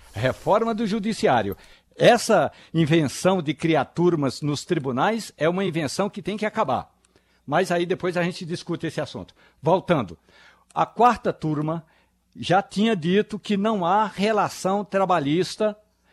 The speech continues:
entre o, o, o Uber, quer dizer, entre o motorista e a empresa de aplicativo.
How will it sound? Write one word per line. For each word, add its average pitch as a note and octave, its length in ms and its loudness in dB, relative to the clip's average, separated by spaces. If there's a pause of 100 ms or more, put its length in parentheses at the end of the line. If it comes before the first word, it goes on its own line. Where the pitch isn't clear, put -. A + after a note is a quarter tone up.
(240)
entre F3+ 580 0
o, D3 420 0
o, C3+ 320 -2 (100)
o D3+ 240 0
Uber, D3+ 340 0
quer - 120 -6
dizer, B2+ 180 -2
entre F3 240 -2
o D#3 40 -2
motorista G#3 800 -2 (920)
e G3 360 2
a F#3+ 160 6
empresa G3+ 580 0
de F#3+ 100 -4
aplicativo. G#3 800 -2